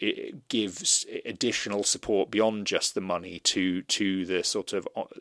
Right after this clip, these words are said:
eventual success of the cause? And this certainly seems to be something you can see in the history of L G B T Q I plus philanthropy, where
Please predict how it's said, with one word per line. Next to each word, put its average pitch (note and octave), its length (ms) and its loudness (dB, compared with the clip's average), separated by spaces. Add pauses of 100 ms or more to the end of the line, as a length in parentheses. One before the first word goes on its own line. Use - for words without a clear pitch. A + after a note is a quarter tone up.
(600)
eventual G2+ 600 -2
success - 540 0
of F#2 140 0
the F#2+ 60 -10
cause? G2 540 0 (360)
And C3 140 -2
this D3+ 80 4
certainly D3+ 300 6
seems C3+ 300 0
to - 80 -4
be A2+ 100 2
something G#2 340 -2
you G#2 100 -4
can G2+ 140 -6
see B2+ 300 4
in A#2 80 2
the A2+ 60 -4
history F#2+ 440 2
of E2+ 240 -4
L G#2 140 2
G - 100 -6
B G2 140 -2
T - 160 -4
Q F#2+ 240 0
I F#2 80 2
plus - 320 0
philanthropy, F#2+ 440 -2
where F#2+ 380 4